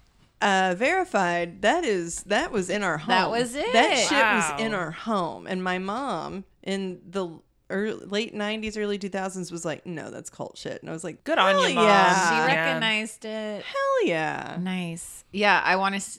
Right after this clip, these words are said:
Speaker 2: I wanna watch that documentary. I can imagine that woman's
Speaker 1: It's so
Speaker 2: It's
Speaker 1: good.
Speaker 2: like Mars Attacks hair.
Speaker 3: Yeah, it's like a wig on a wig.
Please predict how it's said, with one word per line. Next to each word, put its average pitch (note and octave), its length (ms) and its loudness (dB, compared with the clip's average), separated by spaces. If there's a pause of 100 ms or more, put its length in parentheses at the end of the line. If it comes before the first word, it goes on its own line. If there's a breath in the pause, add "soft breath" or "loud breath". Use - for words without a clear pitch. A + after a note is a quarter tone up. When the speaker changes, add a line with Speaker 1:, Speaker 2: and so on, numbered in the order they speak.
Speaker 2:
I E3+ 80 -2
wanna F3 220 -2
watch D#3 200 -4
that D3 120 -8
documentary. D3+ 540 -8
I D#3 60 -10
can E3 160 -16
imagine D3+ 440 -16
that C3+ 320 -14
woman's D3+ 680 -16
Speaker 1:
It's G#3+ 240 -2
so F3 240 -2
Speaker 2:
It's E3 180 -2
Speaker 1:
good. D#3 60 -2
Speaker 2:
like F#3 200 0
Mars F3 340 0
Attacks D#3 420 -6
hair. G2+ 340 -8
Speaker 3:
Yeah, F3+ 460 0
it's - 100 -14
like G3 140 -4
a F3+ 80 -2
wig E3 200 -6
on F3 120 -6
a D3+ 60 -8
wig. D3 400 -12